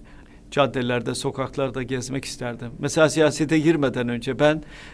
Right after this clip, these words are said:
e, hafta sonları çocuklarımla beraber, e, kitapçıları gezerdim, Ankara'daki kitapçıları.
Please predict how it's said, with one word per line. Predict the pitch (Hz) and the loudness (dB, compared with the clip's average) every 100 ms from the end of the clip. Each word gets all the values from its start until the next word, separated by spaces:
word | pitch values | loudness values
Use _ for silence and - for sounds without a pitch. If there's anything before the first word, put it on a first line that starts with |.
| - | -10
e, | 139 | -6
hafta | 131 127 160 - 185 | -4 0 0 2 0
sonları | - 151 131 139 139 | 0 0 -2 -4 -4
çocuklarımla | 165 147 - 143 131 123 117 | -4 -4 -2 -2 -2 -4 0
beraber, | 143 123 135 190 190 - - - | 0 2 0 -2 -6 -20 -18 -6
e, | 143 | -4
kitapçıları | - - 185 - 151 139 175 | -4 0 0 0 -2 0 2
gezerdim, | 151 143 127 117 113 | 2 2 -2 -4 -6
Ankara'daki | 143 147 139 127 123 127 | -4 -4 -4 -8 -8 -12
kitapçıları. | - 135 127 131 120 117 | -10 -10 -10 -10 -10 -10